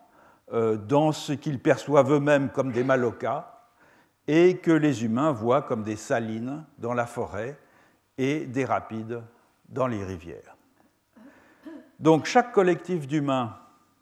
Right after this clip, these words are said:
et de non-humains, à savoir les, euh, gens de tel maloka Barasana, de, les gens de tel ma-, euh, maloka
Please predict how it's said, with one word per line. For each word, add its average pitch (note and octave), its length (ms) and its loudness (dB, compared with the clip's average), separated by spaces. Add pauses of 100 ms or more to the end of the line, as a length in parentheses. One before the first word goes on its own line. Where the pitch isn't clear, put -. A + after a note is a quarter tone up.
(360)
et B2+ 100 -2
de A#2+ 140 -2
non-humains, G#2 460 -8 (840)
à G#2 120 -6
savoir D#3 880 0 (880)
les, C#3+ 680 0
euh, A#2 320 -2 (220)
gens D3 460 0
de C3 160 2
tel D#3 280 -2
maloka C#3 1000 -4 (180)
Barasana, A#2+ 800 -2 (1300)
de, C3+ 680 2
les C3 180 2
gens C#3 300 0
de C3 140 2
tel D#3 340 0
ma-, C#3+ 240 -4 (380)
euh, B2 140 -6
maloka C3+ 920 -2